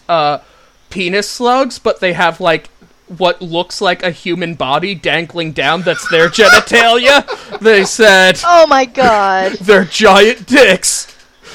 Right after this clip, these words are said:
Speaker 1: with, with people, j-, with peoples hanging off of them. Oh my god, we gotta go
Speaker 2: Oh
Speaker 1: to
Speaker 2: my
Speaker 1: this
Speaker 2: god.
Speaker 1: planet.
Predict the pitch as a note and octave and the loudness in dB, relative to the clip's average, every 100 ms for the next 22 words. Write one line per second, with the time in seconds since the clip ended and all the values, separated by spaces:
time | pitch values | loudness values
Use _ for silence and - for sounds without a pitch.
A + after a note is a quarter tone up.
0 | - G3 A#3+ A3+ B3 B3+ - G#3+ A3 - | -14 -2 -2 -2 -10 -12 -4 0 0 -2
1 | - - - A#3+ - - A3+ F#3 - - | -12 -6 -2 -2 -2 2 2 0 -8 -16
2 | - - C4 G#3 G#3 - B3 A3 G#3+ F3+ | -18 -16 -14 -2 -2 -2 -4 -4 -2 -4
3 | G3 F3 E3 E3 D#3+ D#3 F#3 D3+ E3+ C3 | 2 0 0 -2 0 0 -4 -2 -2 -2
4 | A#2+ D#3 F3 F3+ F3+ D#3 C#3 F#3 F#3+ G3+ | -4 -4 0 0 2 2 2 0 0 2
5 | F#3+ G3+ F#3 F#3+ F#3 G3 F3+ - G3+ F3 | 2 2 0 -2 -2 -4 -6 -4 0 0
6 | D#3+ C#3+ | 0 -4